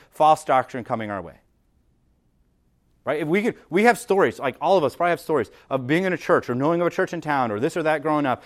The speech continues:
where a church just gave in to some sort of false doctrine. Right? And what does Paul say? He says, "Because of the gifts that Jesus is giving to his church, the church is gonna be more and more mature. And as the church is more and more mature, what is one of the results is that we're not gonna give in to these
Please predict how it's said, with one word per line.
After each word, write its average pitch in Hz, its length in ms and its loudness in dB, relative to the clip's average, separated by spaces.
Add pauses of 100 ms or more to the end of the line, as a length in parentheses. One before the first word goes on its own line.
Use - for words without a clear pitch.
(140)
where 143 120 4
a 131 60 0
church - 340 0 (160)
just 147 220 -8
gave 165 180 2
in 170 80 0
to 151 80 -2
some 160 160 -4
sort 143 140 -2
of 123 80 -6
false 123 200 -2
doctrine. - 360 -12 (1900)
Right? 160 100 2
And 147 80 -2
what 143 80 4
does 160 100 0
Paul 156 200 2
say? 147 180 0
He 110 60 -4
says, 120 180 -8
"Because 147 340 -4
of 214 60 -6
the 226 80 2
gifts 165 480 2 (180)
that 123 120 -2
Jesus 165 320 -6
is 156 80 -2
giving 165 260 0
to 226 60 0
his 214 140 -2
church, 139 320 0 (180)
the 139 80 -2
church 175 240 2
is 170 80 -6
gonna 170 120 -4
be 143 120 0
more 151 200 4
and 214 80 4
more 214 120 2
mature. 151 440 2 (140)
And 143 100 -2
as 139 80 -2
the 127 80 -8
church - 220 0
is 127 80 -4
more 160 200 4
and 196 60 2
more 175 120 0
mature, 143 400 0 (120)
what 151 160 4
is 139 120 -4
one 151 120 2
of 175 60 -2
the 180 60 0
results 127 360 2 (160)
is 123 100 -6
that 139 120 2
we're 135 100 2
not 143 160 2
gonna 143 140 -2
give 135 220 0
in 131 100 -2
to 113 100 -2
these 104 300 -8